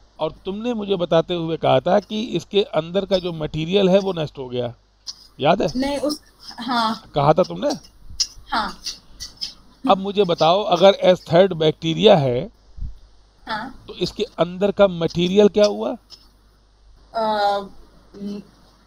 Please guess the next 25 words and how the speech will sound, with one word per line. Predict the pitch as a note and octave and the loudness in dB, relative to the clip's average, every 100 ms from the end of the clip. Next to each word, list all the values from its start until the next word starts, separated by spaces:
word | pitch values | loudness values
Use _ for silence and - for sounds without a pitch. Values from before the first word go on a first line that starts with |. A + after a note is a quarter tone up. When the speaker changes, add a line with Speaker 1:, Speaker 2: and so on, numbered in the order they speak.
| - | -6
Speaker 2:
अ, | G#3 G3 F#3 F3+ - - - - - - - - A#2+ | -4 -4 -6 -8 -10 -20 -20 -20 -20 -20 -20 -12 0
Speaker 1:
डीएनए। | C#3+ C#3 | 2 4
Speaker 2:
पता | C3+ | 2
नहीं। | C4 D4 D4+ - - _ C3 | -2 -2 -4 -8 -20 _ -4
Speaker 1:
डीएनए। | F3 G#3 A#3 A#3 | 4 4 4 2
Speaker 2:
डीएनए? | G3 D4 E4 D#4+ _ C3 | 0 -2 -6 -10 _ 0
Speaker 1:
डीएनए, | F#3 A3 A#3 | 6 6 6
Speaker 2:
हाँ। | D#3+ | 2
Speaker 1:
न्यूक्लियोइड। | D#3 B3+ A3+ A3+ F3+ A#2+ - - - - - - _ _ B3+ | 0 0 6 10 10 6 -6 -12 -16 -20 -20 -20 _ _ -8
Speaker 2:
हाँ, | C4 A#3 | -6 -4
डीएनए, | C4 C#4 | -6 -4
न्यूक्लियोइड। | C4+ B3+ C4 C4 C4 - - - - - D3+ | -4 -6 -8 -8 -8 -14 -20 -20 -20 -8 2
Speaker 1:
डीएनए, | G3 G#3 F3 | 6 6 6
डीएनए। | D3+ F#3+ E3+ G#2 - _ _ - _ _ - - C4 | 4 2 2 -6 -12 _ _ -20 _ _ -10 -8 -8
Speaker 2:
हाँ। | A#3+ A3+ - - - - _ - - - - | -10 -12 -20 -20 -20 -20 _ -10 -10 -6 2
Speaker 1:
अब | A3+ | 2
मुझे | A#3+ A3+ G#3+ | 2 -2 0
बता, | F#3 A#3+ A#3+ | 2 0 2
Speaker 2:
अ, | |
Speaker 1:
या, | E3 E3+ C#3+ | 8 8 8
Nancy, | D3+ F#3 G#3 F3+ | 2 0 0 -2
you | D#3 D#3 | 0 0
are | D#3+ | 2
correct, | D#3 - C3+ | 2 -2 -4
डीएनए। | D3 D3 C3 | 2 4 2